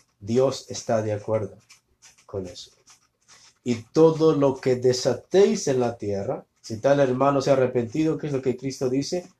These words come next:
"Has ganado a tu qué". Ese es el contexto. "Será desatado en el cielo". Dios está de acuerdo con eso.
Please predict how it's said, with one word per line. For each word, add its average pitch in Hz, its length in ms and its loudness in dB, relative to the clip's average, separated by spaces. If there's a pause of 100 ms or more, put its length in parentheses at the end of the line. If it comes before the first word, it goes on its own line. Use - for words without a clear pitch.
"Has 127 160 0
ganado 127 400 4
a 120 80 2
tu 113 120 -4
qué". - 220 -12 (880)
Ese - 200 -4
es 131 100 -4
el 151 160 2
contexto. 170 600 4 (3000)
"Será 120 440 2
desatado 117 540 0
en 117 120 -2
el 101 80 -4
cielo". 98 380 -8
Dios 131 420 -2
está 120 260 -4
de 110 120 -2
acuerdo 107 420 -6 (920)
con 101 180 -8
eso. 110 280 -10